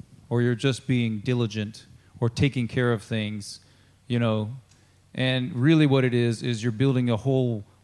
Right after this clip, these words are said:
worldview and life and spiritual life and everything built on yourself and what you can accomplish. And that is literally the opposite of what, uh, God is calling us to. He's calling us to, uh, trust and faith in Him and a life,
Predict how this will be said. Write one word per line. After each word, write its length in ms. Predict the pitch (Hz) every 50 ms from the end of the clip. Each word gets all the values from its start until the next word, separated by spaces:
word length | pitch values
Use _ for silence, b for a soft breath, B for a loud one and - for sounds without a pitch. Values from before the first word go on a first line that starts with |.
| - 120
worldview 580 | 117 131 147 156 156 147 131 143 147 139 135
and 120 | 127 123 123
life 400 | 123 127 127 127 127 123 117 -
and 100 | 110 -
spiritual 460 | - - - 135 139 123 - 143 131
life 300 | 123 120 120 120 117 -
and 60 | 120
everything 260 | 117 110 107 117 110
built 260 | 101 - 131 123 117
on 160 | 127 120 113 110
yourself 500 | 104 101 - - - 135 117 110 98 -
and 100 | 110 107
what 140 | 110 113
you 120 | 113 110 107
can 160 | - 117 107
accomplish. 520 | 104 - - 113 107 104 - 104 104 -
And 80 | - 117
that 100 | 113 107
is 140 | 107 104 101
literally 500 | 120 135 143 135 131 127 113 110 110 107
the 140 | 101 107 107
opposite 380 | 107 107 120 110 - 117 107
of 80 | 107 98
what, 400 | 104 104 104 104 101 - - - b b b b b b b b b b -
uh, 480 | 110 110 107 107 107 104 104 98 98 95 101 - _ - 120
God 220 | 110 113 110 104
is 100 | 104 -
calling 340 | - - 117 107 107 104 98
us 160 | - - -
to. 120 | - - 113
He's 140 | 110 107
calling 300 | - - 131 127 127 117
us 120 | 113 110 - -
to, 320 | - 117 113 110 110 107 107 b b b b b b b b _
uh, 300 | - 110 104 104 104 107 107 - _ - -
trust 420 | - - 160 147 147 139 - - -
and 140 | 131 120
faith 280 | - - 139 127 120 -
in 120 | 120 113
Him 440 | 107 107 139 139 139 135 131 120 120 - b b b b b b _ -
and 100 | 117 113
a 40 | 113
life, 480 | 110 113 113 117 113 110 - - -